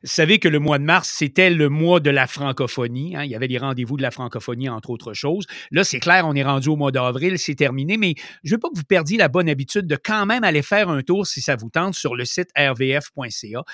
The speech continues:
J'ai oublié de le dire la semaine dernière, mais il faut que vous le dise parce que même si les rendez-vous de la francophonie à proprement parler sont terminés,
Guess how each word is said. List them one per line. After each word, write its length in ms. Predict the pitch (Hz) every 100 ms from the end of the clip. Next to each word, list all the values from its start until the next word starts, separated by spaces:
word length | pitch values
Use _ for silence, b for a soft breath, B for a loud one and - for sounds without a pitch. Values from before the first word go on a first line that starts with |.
| B B -
J'ai 160 | 110
oublié 300 | 131 127 165
de 80 | 160
le 80 | 127
dire 180 | 123 151
la 80 |
semaine 240 | 127 131 123
dernière, 320 | 117 127 165
mais 80 | 151
il 40 |
faut 160 | - 202
que 40 |
vous 100 | 139
le 60 | 143
dise 240 | 117 175
parce 180 | - 135
que 80 | 170
même 440 | 143 180 233 277 220
si 480 | 147 - - 226 233 B B B
les 140 | 123 131
rendez-vous 460 | 220 214 185 208
de 60 | 185
la 80 | 151
francophonie 580 | 156 139 143 147 160
à 40 | 170
proprement 420 | - 135 135 139
parler 380 | 135 143 165 180
sont 260 | - - 226
terminés, 480 | 196 143 147 180